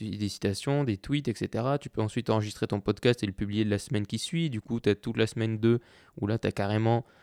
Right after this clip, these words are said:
Euh, tous tes posts Instagram de ton podcast, donc des extraits qui vont suivre, ou des phrases de ton podcast qui vont suivre, et cetera. Tu vois, tu peux tenir deux semaines avec un seul gros contenu.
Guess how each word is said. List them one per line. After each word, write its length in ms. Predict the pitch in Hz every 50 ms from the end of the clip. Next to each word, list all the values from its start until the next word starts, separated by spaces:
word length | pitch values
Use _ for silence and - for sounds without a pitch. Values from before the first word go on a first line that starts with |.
| - - _ - -
Euh, 100 | 101 92 95 - -
tous 120 | - 127
tes 140 | - 117 117
posts 240 | - 113 110 - -
Instagram 520 | 113 - - 117 113 107 113 120 120 113
de 140 | 104 107 127
ton 180 | - - -
podcast, 480 | - - 127 123 - - 123 123 123 117
donc 160 | 110 107 104
des 180 | 104 113 110 113
extraits 380 | 117 - - - - 120 117
qui 120 | - 110 104
vont 140 | 101 117 123
suivre, 420 | - - 156 160 165 160 135 117 - - - - - _ -
ou 80 | -
des 120 | 104 - 117
phrases 340 | - - - 127 127 123 113
de 100 | 110 117
ton 220 | 117 - 120 113
podcast 360 | 104 110 110 - - 117 113 -
qui 100 | - 101
vont 160 | 101 113 120
suivre, 280 | - - - 139 131
et 60 | 117 104
cetera. 360 | - 110 - - 127 147 160
Tu 100 | - 135
vois, 40 | -
tu 80 | -
peux 140 | - - 113
tenir 180 | 113 120 120 113
deux 200 | 110 110 123 135
semaines 260 | - 151 160 175 156
avec 240 | 117 107 107 - -
un 80 | 131
seul 260 | 131 - - 139 135
gros 220 | 127 117 120 127 123
contenu. 360 | - 117 - - 113 101